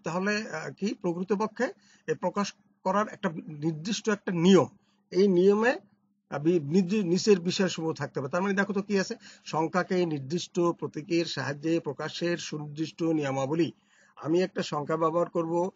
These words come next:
তার নির্দিষ্ট কিছু প্রতীক থাকবে এবং তা ব্যবহারের নিয়মাবলী থাকতে হবে। আরেকটা কি? সংখ্যার যোগ, বিয়োগ, গুণ, ভাগ ইত্যাদি নির্ণয় করার সুনির্দিষ্ট নিয়মাবলী।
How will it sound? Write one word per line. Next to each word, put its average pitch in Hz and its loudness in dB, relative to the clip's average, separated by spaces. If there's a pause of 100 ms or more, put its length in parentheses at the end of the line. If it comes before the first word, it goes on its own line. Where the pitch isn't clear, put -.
(240)
তার 147 -4
নির্দিষ্ট 151 -2
কিছু 165 -2
প্রতীক 160 -2 (100)
থাকবে 180 2
এবং 165 2 (340)
তা 165 4
ব্যবহারের 160 2
নিয়মাবলী 180 8
থাকতে 123 -10
হবে। - -14 (480)
আরেকটা 175 2
কি? 214 0 (320)
সংখ্যার 165 0
যোগ, 165 4
বিয়োগ, 160 4
গুণ, 170 6
ভাগ 147 2 (380)
ইত্যাদি 170 4
নির্ণয় 156 2
করার 170 2
সুনির্দিষ্ট 160 -2
নিয়মাবলী। 165 6